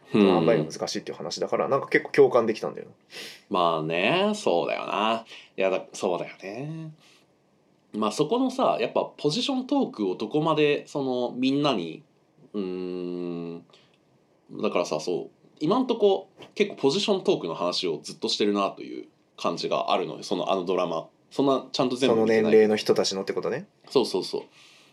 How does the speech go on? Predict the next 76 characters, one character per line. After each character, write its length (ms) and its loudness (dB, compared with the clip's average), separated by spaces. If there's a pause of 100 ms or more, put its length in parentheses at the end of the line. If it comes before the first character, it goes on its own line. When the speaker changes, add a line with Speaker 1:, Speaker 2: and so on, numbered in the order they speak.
Speaker 1:
そ 80 -4
の 60 0
ポ 160 0
ジ 60 -2
シ 100 -2
ョ 60 2
ン 80 -8
ト 120 2
ー 60 -6
ク 100 -2
を 60 -2
ど 340 2
う 20 -18 (120)
解 260 0
体 240 2
す 240 -2
る 120 0
か、 220 -4 (120)
そ 180 -4
も 80 0
そ 80 -4
も 60 -4
解 200 -2
体 100 0
で 100 -6
き 100 -2
る 100 -2
の 80 -4
か 80 -6
が 140 -6
分 160 -4
か 140 -4
ん 100 -4
な 100 -6
い 40 -12
ん 60 -16
だ 100 -14
け 120 -8
ど。 240 -6 (840)
っ 40 -20
て 60 -2
い 100 2
う 60 6
あ 40 2
た 100 4
り 100 2
に。 80 2
Speaker 2:
ま 60 6
あ、 20 4
よ 60 -6
く 60 4
や 100 2
っ 40 -14
て 160 4
る 100 6
と 80 4
思 140 2
う 60 -2
け 100 0
ど 100 -4
ね。 380 -6 (200)
Speaker 1:
い 60 -10
や、 80 -4
ま 200 4
あ、 40 2
そ 220 2
う 60 0
な 120 2
ん 60 -4
だ 100 0
け 120 -2
ど 100 -4
さ。 180 -2
Speaker 2:
<laughs> 1080 0
Speaker 1:
ま 100 -4
あ、 180 -4